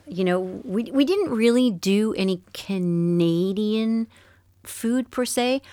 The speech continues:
but we, we prepared what we usually,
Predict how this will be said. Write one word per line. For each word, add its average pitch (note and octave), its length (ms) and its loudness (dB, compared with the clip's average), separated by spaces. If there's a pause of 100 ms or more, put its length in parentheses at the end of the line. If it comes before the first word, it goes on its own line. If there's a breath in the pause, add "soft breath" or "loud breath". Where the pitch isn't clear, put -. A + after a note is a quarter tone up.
(320 loud breath)
but A3+ 220 2
we, A#3 540 2
we A#3+ 200 -2
prepared A3 480 -4
what G3 160 -2
we A3 100 -2
usually, G3+ 760 -2